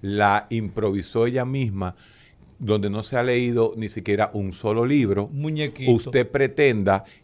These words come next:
Speaker 1: que el léxico, el léxico sea diferente? Por ejemplo, yo digo eso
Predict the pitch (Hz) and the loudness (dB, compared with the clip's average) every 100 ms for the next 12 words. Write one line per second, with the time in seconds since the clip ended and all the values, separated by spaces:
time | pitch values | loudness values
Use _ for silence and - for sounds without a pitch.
0 | _ 127 123 120 120 131 147 - - 101 | _ 0 2 2 2 2 0 -2 -8 -4
1 | 107 113 - _ _ _ _ _ _ _ | 0 -2 -4 _ _ _ _ _ _ _
2 | _ _ _ _ - 107 117 131 127 - | _ _ _ _ 2 4 6 4 2 -4
3 | 104 90 104 107 - _ _ _ - - | -8 -2 0 0 -6 _ _ _ -8 0
4 | 107 107 104 110 107 110 113 113 135 110 | 2 2 0 -2 -2 -4 -2 -2 -2 -2
5 | 110 131 143 143 151 131 113 117 | 0 0 0 0 0 0 -2 -6